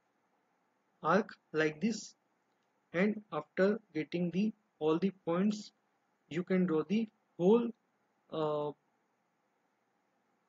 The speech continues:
uh, whole development of the whole solid. After doing that, uh, what you have to do,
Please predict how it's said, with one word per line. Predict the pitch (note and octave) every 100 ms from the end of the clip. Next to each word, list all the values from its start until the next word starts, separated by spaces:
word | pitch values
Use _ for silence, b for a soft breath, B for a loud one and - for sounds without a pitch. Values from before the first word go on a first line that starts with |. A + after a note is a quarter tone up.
| _
uh, | D3+ C#3+ D3 -
whole | F3 G3 - E3
development | E3+ F#3+ G3+ F#3
of | E3
the | F#3 G3+
whole | F3+ G3 - - _
solid. | - C#3 B2+ _ _ _ _ _ _ _ _ _ _ -
After | D#3 A3
doing | G3+ F#3 F3+
that, | F3+ - _ _ _ _ D#3
uh, | D#3 D3+ D3 C#3 _ _
what | D3 F3 F#3
you | F#3
have | F3+
to | F#3
do, | G#3+ A#3